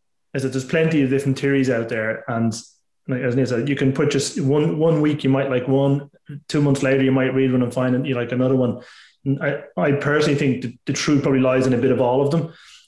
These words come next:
Um, but I like the failed healing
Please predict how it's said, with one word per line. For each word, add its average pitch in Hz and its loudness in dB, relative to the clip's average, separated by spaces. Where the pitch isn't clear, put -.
Um, 127 0
but 147 -2
I 139 0
like 147 2
the 143 0
failed 139 0
healing 135 0